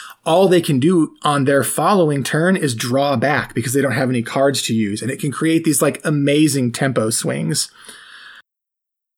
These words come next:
Oh, dude, it's so cool. Um, but now getting past that, let's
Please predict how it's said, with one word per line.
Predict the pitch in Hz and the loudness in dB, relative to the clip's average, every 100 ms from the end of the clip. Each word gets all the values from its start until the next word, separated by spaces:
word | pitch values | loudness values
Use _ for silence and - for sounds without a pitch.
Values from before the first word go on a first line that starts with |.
| _ _ _ _ _ _ _ - | _ _ _ _ _ _ _ -2
Oh, | 165 143 107 | 0 2 0
dude, | 135 | 0
it's | 120 117 - - | 0 0 -4 -4
so | - - - - 175 151 | -6 -2 0 2 4 4
cool. | - 135 107 87 _ _ _ _ _ _ - - _ 170 | 2 -2 -2 -6 _ _ _ _ _ _ -20 -20 _ -4
Um, | 156 139 123 117 | 0 0 -2 0
but | 156 165 | 0 0
now | 160 151 | 0 0
getting | 175 208 208 | 2 2 2
past | 175 170 - | 2 0 0
that, | 135 131 | 0 0
let's | 147 147 | 0 -2